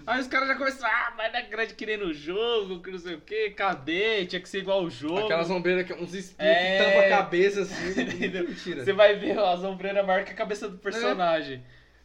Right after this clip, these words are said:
Speaker 1: Mano, não faz sentido. Aí os caras já começou a chitar nisso, mas, mano, eu acho que foi uma adaptação muito da hora do, do Warcraft. Não fez muito sucesso, né? Os caras não,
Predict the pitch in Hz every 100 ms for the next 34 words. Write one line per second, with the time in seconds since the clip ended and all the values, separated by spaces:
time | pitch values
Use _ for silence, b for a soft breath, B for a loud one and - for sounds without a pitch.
0 | b - 262 190 180 185 220 262 247 -
1 | 202 160 143 - 160 165 - 170 - 170
2 | 185 202 185 160 156 - - 165 156 160
3 | 196 233 247 147 120 92 131 - - 165
4 | 160 156 - 156 156 151 - 175 254 175
5 | 135 127 123 127 120 117 120 120 123 -
6 | 113 - 165 170 165 165 151 - - 220
7 | - 160 143 127 127 127 127 123